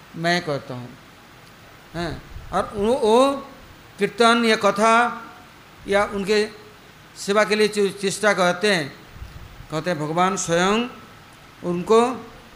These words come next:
सर्वम, कोई चीज़ की, किस चीज़ की कमी नहीं छोड़ते हैं। और जो कुछ कहते हैं, वही सब समय, हाँ, शक्ति संपन्न है।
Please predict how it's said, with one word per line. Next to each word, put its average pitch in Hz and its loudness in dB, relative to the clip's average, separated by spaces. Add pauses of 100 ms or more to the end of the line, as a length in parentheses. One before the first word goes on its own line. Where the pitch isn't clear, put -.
(140)
सर्वम, 185 0 (560)
कोई 254 4
चीज़ 233 -6
की, 220 -4
किस 226 -4
चीज़ 220 -2
की 208 -4
कमी 190 -2
नहीं 214 0
छोड़ते 139 -10
हैं। - -16 (240)
और 180 -4
जो 190 4
कुछ 262 -2
कहते 220 2
हैं, 247 2 (420)
वही 214 0 (640)
सब 190 -2
समय, 214 0 (880)
हाँ, 135 -10 (1080)
शक्ति 170 -8
संपन्न 139 -8
है। 120 -12